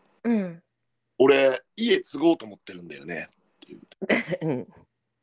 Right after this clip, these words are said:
Speaker 2: 「はあ？」って言う。
Speaker 1: 腹立つな。「
Speaker 2: <laughs> はあ？」って言われて。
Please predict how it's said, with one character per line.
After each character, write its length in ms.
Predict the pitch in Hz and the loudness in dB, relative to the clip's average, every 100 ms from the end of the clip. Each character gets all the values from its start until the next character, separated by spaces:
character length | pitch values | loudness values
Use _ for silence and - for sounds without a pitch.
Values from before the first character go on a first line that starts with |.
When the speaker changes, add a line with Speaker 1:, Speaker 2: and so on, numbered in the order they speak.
| - | -12
Speaker 2:
「は 340 | - 127 127 | 0 4 6
あ？」 40 | 196 | 4
っ 40 | - | -6
て 80 | - | -4
言 80 | - | -4
う。 40 | |
Speaker 1:
腹 300 | - 247 233 | 0 0 2
立 460 | 208 - 247 - 196 | 0 0 -2 0 -2
つ 0 | |
な。「 180 | 165 151 196 | -2 -6 -10
Speaker 2:
<laughs> 1900 | _ _ _ - - - - - - - - - - - - - _ _ _ | _ _ _ -12 -12 -10 -12 -10 -10 -10 -10 -12 -8 -6 -6 -10 _ _ _
は 340 | 170 165 180 | 4 6 6
あ？」 40 | - | 4
っ 20 | - | -2
て 120 | 156 | -4
言 140 | 139 | -2
わ 120 | 127 - | 0 0
れ 60 | |
て。 100 | 285 | -2